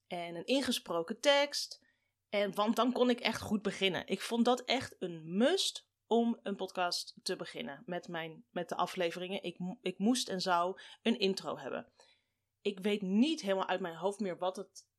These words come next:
wat het was. Nou, ik weet dat het een muziekje was met een algemene tekst over wat je kon verwachten, want dat is natuurlijk wel belangrijk. Eh, wat ga je zetten in die, in die intro? Nou, daar komen we straks nog op.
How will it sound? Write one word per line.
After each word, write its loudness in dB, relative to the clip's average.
wat -6
het -14
was. 0
Nou, -4
ik -10
weet 0
dat -2
het -4
een -6
muziekje -2
was -2
met -8
een -12
algemene 0
tekst 0
over -2
wat -10
je -8
kon -10
verwachten, 0
want -4
dat -10
is -6
natuurlijk -6
wel 0
belangrijk. -4
Eh, -12
wat -4
ga -8
je -6
zetten -8
in 0
die, -8
in 0
die -2
intro? 0
Nou, -2
daar -12
komen -6
we -6
straks -6
nog -4
op. -10